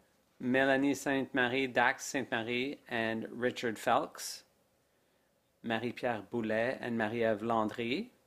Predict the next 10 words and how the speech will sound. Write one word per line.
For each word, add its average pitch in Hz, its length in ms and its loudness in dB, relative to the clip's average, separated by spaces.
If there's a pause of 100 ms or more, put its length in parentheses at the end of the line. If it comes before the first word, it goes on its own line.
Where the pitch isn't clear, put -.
(440)
For 131 140 0
the 120 120 2
respondent, 120 720 0
Michel 127 580 2
Sainte-Marie, 127 840 -2 (800)
Sheriff 123 760 0 (120)
Foda, 127 540 4 (760)
and 117 200 -4
Frank 113 360 0
Addario. 113 680 4